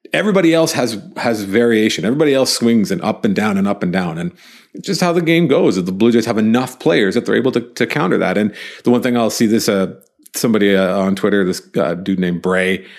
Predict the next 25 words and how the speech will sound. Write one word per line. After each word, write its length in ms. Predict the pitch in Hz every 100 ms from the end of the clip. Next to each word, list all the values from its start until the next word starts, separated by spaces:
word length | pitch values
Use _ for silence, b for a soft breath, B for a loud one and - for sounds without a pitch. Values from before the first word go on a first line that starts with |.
| B B B
uh, 520 | 90 87 90 90 - -
you 420 | - - - 123
know, 180 | 101 - - -
right 220 | 131 147
now, 260 | 147 135 113
the 80 | 117
Blue 180 | 123
Jays, 240 | 117 107 101
who 140 | 110
are 160 | 98 -
under, 180 | 131 139
who 240 | 117 110
we've 300 | 110 101 -
classified 580 | - 117 110 110 104 104
them 120 | 98
as 80 | 101
underperformers. 720 | 139 131 120 139 139 135 110
You 80 | 120
and 80 | 120
I 80 |
were 100 | 120
having 240 | 110 113 117
these 140 | 117
conversations, 760 | - 113 113 - 101 - 113 95
and, 200 | 90